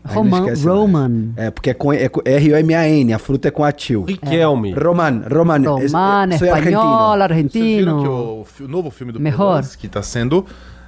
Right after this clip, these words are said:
Speaker 4: é, boicotado
Speaker 3: De novo.
Speaker 4: lá na, na, na, na Europa, né? Porque o Polanski tem aquelas acusações de abuso sexual, estupro de uma menor de idade.
Speaker 1: Isso tem algumas décadas já também, né?
Speaker 4: Sim,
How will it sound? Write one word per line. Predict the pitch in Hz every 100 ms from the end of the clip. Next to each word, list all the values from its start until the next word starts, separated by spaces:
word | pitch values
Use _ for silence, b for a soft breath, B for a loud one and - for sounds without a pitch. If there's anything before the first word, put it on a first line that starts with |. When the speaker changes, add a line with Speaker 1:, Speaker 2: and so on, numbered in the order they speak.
| B
Speaker 4:
é, | - 107 104
boicotado | 98 127 185 - - 160 135 98 85 110 101
Speaker 3:
De | 123
novo. | 139 135 135
Speaker 4:
lá | 117 110 104 92 92
na, |
na, | 95 92
na, | 95 90
na | 92 98 117
Europa, | 110 104 95 87
né? | 78 95 104 -
Porque | - 95
o |
Polanski | 92 156 107 107 -
tem | 113
aquelas | 101 92
acusações | - 101 92 98
de | 101
abuso | 92 -
sexual, | 110 - 117 104
estupro | - - 107 104
de | 98
uma | 101
menor | 95 95 95
de | 113
idade. | 104 120 113 B B B B -
Speaker 1:
Isso | 104 - 113
tem | - 110
algumas | 104 127 90
décadas | 101 92 90 87
já | 85
também, | 87 85
né? | 82
Speaker 4:
Sim, | 165 147